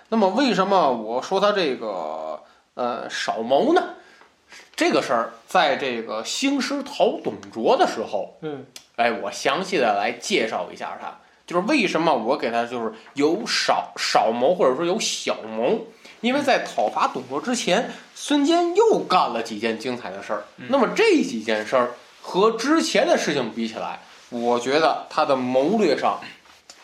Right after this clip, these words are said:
Speaker 1: 哎，不是这么的这个出色。
Speaker 3: 嗯，其实孙坚啊，咱客观地说啊，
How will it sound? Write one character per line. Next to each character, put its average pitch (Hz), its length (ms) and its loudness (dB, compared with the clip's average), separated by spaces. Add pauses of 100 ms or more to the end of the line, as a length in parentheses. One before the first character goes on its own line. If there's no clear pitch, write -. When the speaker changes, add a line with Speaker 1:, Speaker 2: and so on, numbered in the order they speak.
(160)
Speaker 1:
哎， 104 160 -4 (320)
不 123 120 -6
是 117 260 -2
这 117 140 0
么 104 200 -4
的 98 160 -6
这 98 100 -12
个 98 220 -16
出 - 160 -8
色。 233 180 -6 (400)
Speaker 3:
嗯， 127 220 -14 (560)
其 180 120 -4
实 185 80 0
孙 214 300 -2
坚 220 160 2
啊， 113 300 0 (100)
咱 165 300 -4
客 190 220 0
观 113 180 2
地 98 120 -10
说 95 100 -10
啊， 85 180 -14